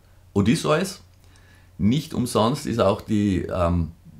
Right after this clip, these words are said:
sein, sein Irrweg nach dem Trojanischen Krieg nach Hause als Odyssee in den allgemeinen Sprachgebrauch eingegangen. Sie müssen sich mal vorstellen, sie liegen da zwanzig Jahre vor Treu-, zehn oder zehn Jahre. Wie lange hat der Trojanische Krieg gedauert?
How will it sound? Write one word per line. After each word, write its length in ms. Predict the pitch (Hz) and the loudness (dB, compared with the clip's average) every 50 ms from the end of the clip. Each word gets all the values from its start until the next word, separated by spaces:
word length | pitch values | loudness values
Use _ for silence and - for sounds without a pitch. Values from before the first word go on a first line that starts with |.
| - - - - - - | -20 -20 -20 -20 -14 -8
sein, 280 | - - 107 98 98 | -2 2 2 2 2
sein 240 | 95 - 101 95 95 | 2 2 2 2 2
Irrweg 420 | 104 110 123 135 135 131 120 123 | 2 0 0 0 0 -2 -2 0
nach 220 | - 92 90 95 - | 2 2 2 2 0
dem 160 | - 123 113 | -2 -4 -4
Trojanischen 560 | 107 - 110 104 87 90 110 127 123 - 123 107 | -2 0 2 2 2 2 2 0 -2 -4 -6 -4
Krieg 340 | - 104 123 147 147 - - - - _ _ _ - _ _ - - - - _ _ - - - - | -2 -2 -2 -2 -4 -8 -16 -20 -20 _ _ _ -20 _ _ -20 -20 -20 -20 _ _ -20 -20 -6 -2
nach 200 | 92 92 85 87 | -2 -2 0 0
Hause 460 | 87 80 85 110 - 110 107 107 - | 0 2 2 2 2 2 0 2 2
als 400 | - 82 90 90 - - - - | 2 0 0 0 -4 -8 -4 -2
Odyssee 600 | 92 95 95 90 87 - - 98 85 82 85 - | 0 0 0 -2 -4 -6 -4 -2 -2 -2 -2 -2
in 180 | - - 98 85 | -2 -2 -2 -2
den 100 | 90 90 | -2 -2
allgemeinen 480 | - 62 65 87 92 90 87 85 80 | -4 -4 -4 -2 -2 -2 -2 -2 -4
Sprachgebrauch 960 | 82 - - - - - - 78 90 110 - - - - - - 82 82 82 | -6 -10 -12 -14 -10 -6 -4 -4 -4 -4 -6 -10 -14 -10 -8 -6 -6 -6 -8
eingegangen. 640 | - - 82 82 87 107 104 98 98 101 104 113 123 123 - - - - - - - - - | -6 -6 -4 -4 -2 -2 -2 -2 -2 -2 -2 -2 -4 -6 -10 -16 -20 -20 -20 -20 -20 -14 -8
Sie 60 | - | -6
müssen 140 | 90 95 104 | -2 -2 -2
sich 120 | 92 101 104 | -2 -2 -2
mal 140 | 98 92 | -2 -2
vorstellen, 560 | 92 - 85 82 - - - - 87 95 95 90 | -2 0 0 0 0 0 -2 -4 -4 -2 -2 -4
sie 320 | 87 - 87 87 85 85 - - - - - - - - - - - | -4 -4 -4 -4 -4 -6 -10 -16 -20 -20 -20 -20 -20 -20 -20 -16 -6
liegen 480 | - 92 95 98 107 117 120 117 117 101 | 0 2 4 4 4 4 2 2 2 4
da 320 | 98 98 95 95 92 - | 6 6 6 4 2 -2
zwanzig 480 | - - 95 85 90 98 113 - 98 73 | -4 -2 0 0 0 0 0 -2 -2 -2
Jahre 300 | - - 76 95 110 104 | -2 0 0 0 -2 -2
vor 220 | 95 - 107 - | -2 -4 -6 -6
Treu-, 360 | - 82 76 78 76 - - | -4 -2 -2 0 0 -2 -4
zehn 320 | - - - 98 104 95 90 | -6 -4 -2 0 0 0 -2
oder 180 | - 82 80 | -4 -8 -8
zehn 200 | - - 95 95 | -6 -4 -4 -2
Jahre. 260 | 90 80 76 78 76 80 | -2 -2 -2 -2 -4 -4
Wie 60 | 85 | -2
lange 160 | 98 127 139 | -2 -2 -4
hat 80 | 143 - | -6 -8
der 100 | - - | -10 -6
Trojanische 420 | - 101 92 98 117 127 113 113 | -4 -4 -2 -2 -4 -4 -6 -6
Krieg 220 | 101 - 117 117 | -4 -4 -6 -4
gedauert? 460 | - 123 104 95 104 113 117 117 - | -4 -2 0 2 2 2 0 0 -4